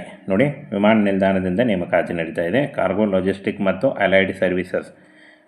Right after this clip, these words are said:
ವಿಮಾನ ನಿಲ್ದಾಣದಿಂದ ನೇಮಕಾತಿ ಇರುತ್ತೆ. ಒಟ್ಟು ಮುನ್ನೂರ ತೊಂಬತ್ಮೂರು ಹುದ್ದೆಗಳಿದ್ದಾವೆ.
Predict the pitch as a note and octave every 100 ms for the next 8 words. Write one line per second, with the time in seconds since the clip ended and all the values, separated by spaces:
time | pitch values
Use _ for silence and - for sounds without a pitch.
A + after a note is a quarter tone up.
0 | - G2 G#2 G2 F#2 F#2 F2+ E2+ E2+ B2
1 | A#2 F2+ D#2+ E2 D#2 E2 E2 D#2+ C3 F#2+
2 | E2+ G#2+ F#2+ F#2 F#2+ F#2+ A#2+ F#2+ F2 F2+
3 | - F2 F2+ F2 D#2 D#2+ E2 D#2 G2+